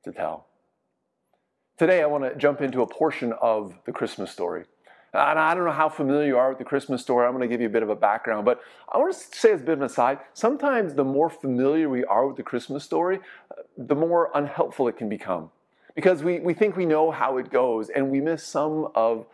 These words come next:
the greater details. We know about Mary and Joseph and Jesus being born in a manger, and then shepherds show up, and then wise men show up, and that kind of begins the story.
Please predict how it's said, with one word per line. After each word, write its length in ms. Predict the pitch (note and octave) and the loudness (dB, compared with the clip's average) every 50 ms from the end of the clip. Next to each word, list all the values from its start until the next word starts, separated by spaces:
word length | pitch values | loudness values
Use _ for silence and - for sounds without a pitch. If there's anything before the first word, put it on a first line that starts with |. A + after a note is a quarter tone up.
| _ _ | _ _
the 60 | - | -8
greater 360 | A2 A#2 A2 G#2+ G#2 G#2+ G#2+ F#2+ | -4 0 0 0 2 0 -2 -4
details. 680 | F#2 C3+ G#2 F#2+ - - F#2 E2+ F2 F2 - - - _ _ _ _ _ - - | -4 -8 -10 -10 -8 -6 -6 -6 -6 -8 -12 -16 -20 _ _ _ _ _ -6 -2
We 80 | C#3+ C#3+ | 2 2
know 80 | D#3 | 4
about 180 | D#3 D#3 D#3+ C#3+ | 4 4 2 2
Mary 220 | C#3 C3+ C3+ C#3+ | 2 0 0 0
and 100 | C#3 B2+ | 0 0
Joseph 540 | A2+ B2 A#2+ A#2+ A#2+ - C3+ C3 C3 B2+ - | 2 2 2 2 0 -2 0 0 0 0 0
and 200 | A2 A2 G#2+ G#2 - - - _ | -2 -2 -2 -4 -10 -16 -20 _
Jesus 320 | - A#2+ A#2+ B2 B2+ C3 | -4 -2 0 0 0 -2
being 260 | B2+ C#3+ C3 B2 A#2+ G#2 | 0 0 0 0 0 0
born 240 | G#2+ G#2+ A2+ A#2 | 0 0 2 2
in 80 | A#2+ A#2 | 0 -2
a 60 | A#2 | -2
manger, 560 | G#2 G2+ G2 G2+ G#2 G2+ G2+ A2+ A#2 A#2+ A#2+ - - - - - | -2 -2 -4 -4 -4 -2 -2 -2 -2 -2 -4 -8 -16 -18 -8 -4
and 180 | - A2+ A2+ | -2 0 0
then 100 | A2+ A2 | 0 -2
shepherds 380 | G#2 - C3+ B2 B2+ C#3+ B2 G#2+ | 0 2 2 2 2 0 -6 -4
show 240 | - - C3 B2+ A#2+ | 0 0 2 2 4
up, 280 | A2+ A2+ A#2+ A#2+ - | 2 2 2 0 -2
and 60 | A#2 G#2 | -6 -8
then 140 | G#2 G2+ | -6 -2
wise 300 | F#2+ F#2+ G2+ A#2+ B2 G#2+ | 0 2 2 2 2 -2
men 160 | A2 A#2+ A2+ G#2 | -4 -6 -6 -4
show 300 | - - A#2 A2 G#2+ G#2+ | -2 0 2 2 2 2
up, 280 | G#2 G#2+ A2+ A2+ - | 2 0 0 -2 -2
and 160 | A2 G2 G2 - - - - - _ _ _ | -6 -8 -8 -10 -14 -20 -20 -20 _ _ _
that 160 | - B2+ B2+ - | 0 0 0 0
kind 180 | - C3 B2+ | -2 -2 -2
of 60 | A#2 | -2
begins 680 | G2+ G#2+ G2+ G#2+ A2+ A2 A2 G#2 G2+ G2+ G2+ G2+ C#3+ - - _ _ _ _ _ _ _ _ _ _ _ _ _ _ _ _ _ _ _ _ - | -2 -4 -4 -2 -2 -2 -2 -4 -4 -6 -6 -8 -12 -18 -20 _ _ _ _ _ _ _ _ _ _ _ _ _ _ _ _ _ _ _ _ -14
the 100 | - G2 | -14 -12
story. 420 | - - F#2 F2 E2+ E2 E2 D#2 | -10 -6 -6 -6 -6 -8 -12 -14